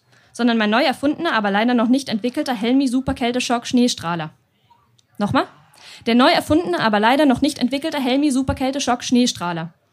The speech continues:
Da kommt so kalter Schnee raus, dass alle Keime sofort abgetötet werden. Die Sache hat nur einen Haken. Es folgt Teil drei der Zeichnung.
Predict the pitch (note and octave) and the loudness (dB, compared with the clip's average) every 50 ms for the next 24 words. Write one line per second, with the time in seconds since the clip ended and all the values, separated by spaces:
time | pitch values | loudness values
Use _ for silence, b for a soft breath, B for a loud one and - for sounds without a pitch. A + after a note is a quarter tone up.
0 | _ _ - A3+ - D4+ C#4 B3+ - D4 F4+ F#4 - E4+ D#4+ D#4+ D4 C#4+ - C4+ | _ _ -12 -4 -2 0 0 0 0 0 0 0 0 -2 0 0 0 -2 0 0
1 | C#4 D4 G#3+ G#3+ A3 A#3 - A#3+ - - A#3 C#4+ E4 - - C4 C4+ C#4 C4 G#3+ | 0 0 2 0 0 0 -2 -6 -6 0 0 0 0 -2 -4 -2 0 2 2 0
2 | A3+ - - C#4+ - - - C#4 C#4 - B3 - - G3 F#3+ F#3+ F#3+ F#3 F3+ F3+ | 0 0 0 0 0 0 -6 -6 -4 -4 -6 -2 -2 -4 -4 -4 -4 -2 -2 -2
3 | F#3 F#3+ F#3+ F#3+ _ _ _ _ _ _ _ _ _ _ _ - A#3+ A#3 A3 A#3+ | -2 -2 -4 -6 _ _ _ _ _ _ _ _ _ _ _ -10 -6 -2 -2 0
4 | B3 B3 A#3+ A#3 A#3 - A#3+ A3 G#3+ - - G#3+ G#3+ G#3 G#3 G3 G#3 G3+ G3+ - | 0 0 -4 -4 -2 0 0 0 0 0 0 0 0 0 0 2 2 0 0 -2
5 | F3 F3 E3+ - _ _ _ _ _ _ _ _ _ _ _ _ _ _ - G#3+ | -6 -10 -10 -10 _ _ _ _ _ _ _ _ _ _ _ _ _ _ -10 -8
6 | - - - - - - - A#3+ A3+ A3+ - - B3 A3 A3 G3+ A3 A#3 A#3 G#3 | -8 -8 -10 -12 -12 -4 -2 -2 -2 -2 -2 -2 -2 0 2 2 2 2 2 0
7 | G3+ G3 - G3+ G3+ G#3 G3 - G3+ G3 G3+ G#3 - | 0 0 0 0 -2 -2 -2 -4 -4 -4 -4 -4 -8